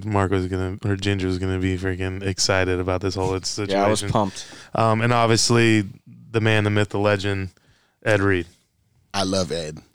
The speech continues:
Speaker 1: I kn-, I know
Speaker 2: He
Speaker 1: you
Speaker 2: was
Speaker 1: do.
Speaker 3: You know what? Before I came a Gator fan, I really didn't know too much about college football. But on T V, this is when the Hurricanes was in the Big East.
Speaker 2: Oh, yeah.
Speaker 3: So they were going undefeated when Ed Reed was there.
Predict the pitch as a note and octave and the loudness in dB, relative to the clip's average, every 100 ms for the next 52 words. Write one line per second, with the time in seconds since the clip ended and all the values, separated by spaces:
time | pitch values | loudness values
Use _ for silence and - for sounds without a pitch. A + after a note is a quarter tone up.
0 | _ _ - G#2+ A#2+ G2 F#2+ G2 G#2+ F#2+ | _ _ -2 -2 0 -2 0 0 0 0
1 | F#2 G#2 B2+ B2 B2 G#2+ G#2+ C#3 C#3+ C3+ | 0 2 2 4 2 0 0 2 2 2
2 | C#3+ B2 F#2 G#2 A2 A2 A#2 G2 F#2+ G#2 | 0 0 -2 -2 -2 -2 -2 0 2 2
3 | G2+ F#2+ F#2 F#2+ F2+ - F#2 F#2 - E2+ | 2 2 2 0 0 -2 0 0 -2 -2
4 | F#2 E2+ G2 F#2+ E2 G2 F2+ G2 G2 D#2+ | -2 -2 -2 -2 -4 -8 -4 -2 -2 -2
5 | E2 - G2 G2+ E2+ G#2+ G2+ F#2+ A2 G2+ | -6 -2 0 0 0 -2 -2 -2 -2 -4
6 | F#2+ F2 G2+ G2 G2 E2+ - G2+ F#2+ - | -6 -6 -6 -4 -4 -4 -2 -2 -2 -2
7 | G2 F2 F#2+ F2 D#2+ F#2+ E2+ F2+ G2 - | -4 -2 -4 -4 -4 -6 -4 -4 -6 -6
8 | G#2 A#2+ G2+ F2 - - G#2 G#2+ G2 G#2+ | -4 -2 -2 -4 -6 -2 2 2 4 2
9 | F#2+ G2+ F#2 - G#2+ F2+ E2+ G2 F#2 G2 | 2 0 -2 -4 -4 -4 -4 -4 -4 -4
10 | G2 F2 E2 E2+ F2 - | -4 -6 -6 -6 -6 -8